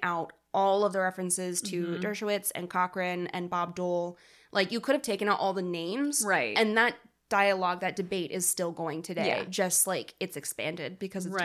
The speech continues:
Speaker 1: talking about, like, virtual reality and video games and stuff.
Speaker 2: Yeah.
Speaker 1: And it, I, I j-, I live for cultural context of films. <laughs>
Speaker 2: I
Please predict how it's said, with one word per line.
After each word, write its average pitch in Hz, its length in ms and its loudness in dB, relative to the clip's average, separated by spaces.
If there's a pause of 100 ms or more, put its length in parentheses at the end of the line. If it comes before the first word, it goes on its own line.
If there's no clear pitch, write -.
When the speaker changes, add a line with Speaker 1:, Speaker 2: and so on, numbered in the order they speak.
(120)
Speaker 1:
talking 160 160 -2
about, 165 320 -6
like, - 260 -12 (640)
virtual 233 320 4
reality 247 600 4
and 196 340 0
video 262 220 0
games 175 340 -2
and 170 120 -4
stuff. 165 420 -2
Speaker 2:
Yeah. 220 400 6
Speaker 1:
And 196 300 4
it, 185 260 2 (640)
I, 196 720 4
I 190 280 -6
j-, 190 160 -6 (240)
I 220 60 -4
live 226 240 2
for - 100 -8
cultural 214 380 -2
context 196 560 -4
of 175 100 -10
films. 226 400 -4 (140)
<laughs> 262 120 -6
Speaker 2:
I 294 200 4